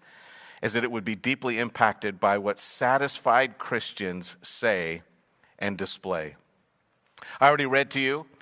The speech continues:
in, uh, Acts chapter seventeen, that statement. I, I'm gonna reread just one, uh, reason for the uproar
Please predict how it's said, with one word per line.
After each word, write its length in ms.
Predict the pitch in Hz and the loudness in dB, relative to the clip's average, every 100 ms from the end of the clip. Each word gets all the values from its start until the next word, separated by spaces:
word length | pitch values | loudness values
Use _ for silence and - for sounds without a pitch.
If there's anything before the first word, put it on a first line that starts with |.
| - - - - _ | -20 -20 -20 -20 _
in, 340 | 131 127 117 113 | 0 0 2 4
uh, 480 | 110 107 98 95 90 - _ _ _ _ _ _ 123 | 6 6 4 0 -8 -20 _ _ _ _ _ _ 6
Acts 500 | 127 - - - - | 6 4 -4 -8 -2
chapter 280 | - 135 - | 2 2 2
seventeen, 840 | - 139 120 - 143 131 110 117 - _ _ _ _ _ | -2 0 -2 -6 -4 -2 -4 -10 -18 _ _ _ _ _
that 200 | 117 120 | 0 0
statement. 400 | - 135 117 113 | 2 0 2 2
I, 100 | 113 | 4
I'm 140 | 113 123 | 4 2
gonna 120 | 120 | 0
reread 640 | 117 131 117 127 123 107 | -2 -4 -2 -2 0 -2
just 220 | 123 117 | -4 -4
one, 640 | 110 113 131 143 151 156 143 _ _ _ _ _ _ - | -4 2 4 4 2 -4 -8 _ _ _ _ _ _ 2
uh, 180 | 117 117 | 4 4
reason 640 | 120 120 147 156 127 120 110 | 2 0 0 0 -2 -4 -2
for 200 | 131 117 | -2 2
the 140 | 117 127 | 4 6
uproar 640 | 135 - 113 104 95 90 | 4 4 0 2 0 -4